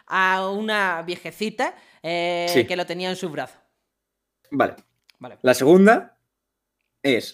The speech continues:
Speaker 2: que en mi pueblo otra vez,
Speaker 1: Ujú.
Speaker 2: eh, yo y mi primo nos
Speaker 1: Ujú.
Speaker 2: creíamos youtubers y queríamos hacer una, queríamos hacer una broma con cámara oculta.
Speaker 1: Vale. <clears throat>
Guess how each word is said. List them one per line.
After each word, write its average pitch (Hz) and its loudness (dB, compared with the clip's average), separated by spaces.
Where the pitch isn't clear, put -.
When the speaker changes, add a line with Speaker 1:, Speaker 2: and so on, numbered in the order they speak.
Speaker 2:
que 117 -2
en 117 -6
mi 113 -6
pueblo 147 4
otra 135 2
vez, 202 -2
Speaker 1:
Ujú. 175 -12
Speaker 2:
eh, 120 -2
yo 135 4
y 151 6
mi 156 4
primo 170 4
nos 120 -4
Speaker 1:
Ujú. 143 -12
Speaker 2:
creíamos 143 4
youtubers 151 0
y 123 -2
queríamos 135 2
hacer 135 2
una, 110 -2
queríamos 135 4
hacer 139 2
una 139 2
broma 131 2
con 120 -2
cámara 123 2
oculta. - -10
Speaker 1:
Vale. 160 -8
<clears throat> 170 -14